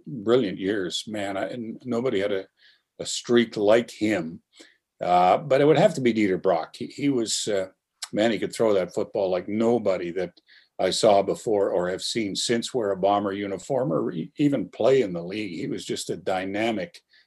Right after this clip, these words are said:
passer with a great arm and as tough as an old boot. He got beat up some years, and it was just, uh, beyond reason that he could,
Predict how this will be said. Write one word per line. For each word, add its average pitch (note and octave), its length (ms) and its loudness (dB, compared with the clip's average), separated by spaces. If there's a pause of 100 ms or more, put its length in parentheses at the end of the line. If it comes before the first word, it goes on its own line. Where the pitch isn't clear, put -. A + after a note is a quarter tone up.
(200)
passer G2+ 480 0
with F#2 180 -4
a E2 40 -8
great G#2 320 0
arm G2+ 320 -2
and F2+ 120 -10
as F2 260 -10
tough - 320 -2
as G2 140 -4
an G2+ 100 -4
old G2+ 340 -2
boot. G#2+ 360 -4 (360)
He C3 160 -2
got A2+ 400 2
beat B2+ 240 2
up A2+ 200 4
some A#2+ 300 -2
years, A#2 320 -4
and A#2 120 -4
it A#2 60 -6
was A2 360 -6 (480)
just, - 360 0
uh, G2+ 100 4
beyond A2+ 640 2
reason A2 580 0
that F#2+ 140 -2
he G2+ 140 -8
could, F#2+ 240 -10